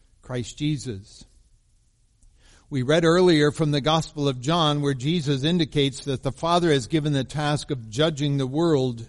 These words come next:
to the Son. He says, "For the Father judges no one,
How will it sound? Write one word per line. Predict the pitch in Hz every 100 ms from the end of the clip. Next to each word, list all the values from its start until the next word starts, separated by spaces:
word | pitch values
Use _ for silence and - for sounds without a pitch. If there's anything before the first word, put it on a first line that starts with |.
| _
to | -
the | 120 131
Son. | - 175 139
He | 123
says, | 113 147 127
"For | 143
the | 127
Father | - 160 175 185
judges | 156 143 143 131 127 120
no | 143 190
one, | 180 135 135 139